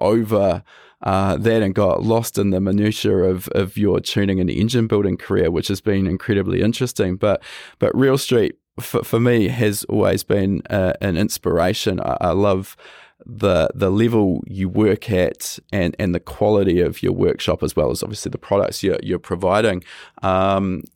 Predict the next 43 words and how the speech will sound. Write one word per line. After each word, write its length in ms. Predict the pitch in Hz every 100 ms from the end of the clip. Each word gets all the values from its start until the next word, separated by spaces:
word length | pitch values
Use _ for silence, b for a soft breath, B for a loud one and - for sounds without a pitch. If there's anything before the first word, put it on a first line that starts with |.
| _
you 140 | 120
know, 120 | 104 -
can 200 | - 139
you 140 | 131 127
give 220 | 143 131
us 360 | 117 - - - _
a, 160 | - -
a, 140 | 113 92
a 100 | 120
bit 140 | 123
of 100 | 123
a 40 | 107
thirty 280 | - 107 101
thousand 380 | 98 95 -
foot 260 | 101 98 -
view 400 | 95 95 98 90
of 220 | 76 - B B B
what 200 | - 113 -
Real 240 | 104 98 95
Street 460 | - - 98 - -
is 280 | 98 90
as 140 | 92 87
it 100 | -
stands 380 | - 90 90 -
today? 460 | 90 95 92 101 92 B B B
You 60 | 82
know, 120 | 82
what, 360 | - 110 - -
what 140 | 104
sort 160 | - 98
of 60 |
size 320 | - 92 87
is 100 | 95
your 80 | 90
facility? 720 | - 90 - 92 92 90 92
How 100 | 104
many 160 | 92 90
staff, 540 | - - 87 98 -
uh, 240 | - 95 -
have 140 | 95
you 80 | 90
got, 320 | 90 90 92
and, 260 | 92 90